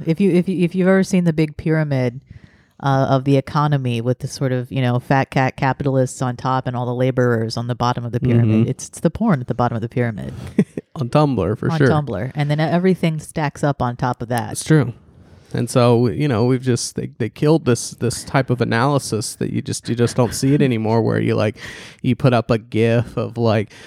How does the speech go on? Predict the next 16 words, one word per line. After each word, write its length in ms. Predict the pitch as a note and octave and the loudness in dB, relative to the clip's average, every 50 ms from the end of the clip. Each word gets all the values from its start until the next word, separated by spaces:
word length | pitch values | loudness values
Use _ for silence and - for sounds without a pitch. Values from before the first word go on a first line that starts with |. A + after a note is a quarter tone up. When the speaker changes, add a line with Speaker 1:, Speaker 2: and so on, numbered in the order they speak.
| - - - | -20 -20 -8
Speaker 2:
someone 420 | - - C3+ B2+ B2 A#2+ A#2 A2 | 0 2 2 4 4 4 2 2
being, 380 | A2 A#2+ B2 A#2+ A#2+ A#2+ A#2+ A#2 | 2 4 4 4 4 2 2 2
like, 240 | A2+ A2 A2+ A2 | 2 2 2 0
sort 240 | - - B2 A#2+ G#2+ | 2 2 2 2 2
of 80 | A2 - | 0 -2
sassy 440 | - A#2 G#2+ G#2+ A2 - - B2+ A#2+ | -2 -2 -2 -2 -4 -4 -4 -4 -2
in 120 | A2+ A#2 | 0 0
a 40 | A2 | 0
movie. 640 | A2+ G#2+ A2 A#2+ A#2 A#2 B2 A#2 A#2 A#2 A#2 B2 - | 0 0 0 0 0 0 0 0 2 2 0 0 0
Speaker 1:
Yeah. 320 | - E3+ D#3+ D3 C#3 C#3+ C#3+ - | -2 -4 -4 -4 -4 -6 -8 -8
Speaker 2:
And 200 | - - A2+ A2+ | -6 -4 -2 0
then 160 | A2+ A2 A2 A2+ | 0 0 0 0
you're 200 | A2+ G#2+ G#2 - | 0 0 0 0
like, 600 | G#2+ G#2+ G#2 G2 G#2+ G#2+ F#2 A2 G#2+ - - - - - - - - - - - - - - - | 0 0 0 0 -2 -2 -4 -6 -8 -10 -18 -20 -20 -20 -20 -20 -20 -20 -20 -20 -20 -20 -16 -6
"White 320 | - C#3 E3 G3+ G3+ E3 | 0 0 2 2 0 0
girls, 880 | D#3 E3 E3+ D#3+ D#3 D3+ D3 C#3+ C#3+ C#3+ C#3 C#3+ C#3 C3+ - - - - | 0 2 2 4 4 4 4 4 2 2 2 2 0 -2 -4 -8 -14 -14